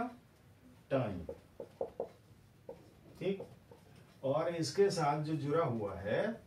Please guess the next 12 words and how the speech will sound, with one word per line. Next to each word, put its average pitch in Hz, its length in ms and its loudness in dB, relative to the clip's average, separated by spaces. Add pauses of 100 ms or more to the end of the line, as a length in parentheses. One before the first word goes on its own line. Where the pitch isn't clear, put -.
(1700)
ओयूएस 185 580 0
है, 180 120 0 (420)
ये 123 60 -6
तो 147 100 0
जानते 185 340 0
ही 202 120 0
हो। 175 260 0 (480)
ये 139 640 -2 (280)
कौन 185 260 0
सा 185 160 4
सफिक्स 185 440 2
है? 202 160 4